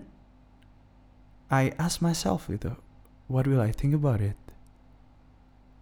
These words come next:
I'm so curious about it. I'm so, how does it feel? Kayak, "An, emang lu mau mati ya?" <laughs> Enggak, enggak. Cuman kayak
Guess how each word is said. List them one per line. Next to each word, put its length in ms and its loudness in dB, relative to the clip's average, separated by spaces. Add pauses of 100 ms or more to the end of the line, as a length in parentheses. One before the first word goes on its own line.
I'm 160 2
so 300 2
curious 480 2
about 240 0
it. 160 -2
I'm 180 0
so, 240 0 (640)
how 80 4
does 240 6
it 80 4
feel? 480 4 (1040)
Kayak, 340 0 (540)
"An, 180 -2 (380)
emang 240 2
lu 80 0
mau 260 0
mati 240 -8
ya?" 160 -6 (240)
<laughs> 220 -6
Enggak, 240 4
enggak. 240 -2
Cuman 260 -2 (640)
kayak 260 0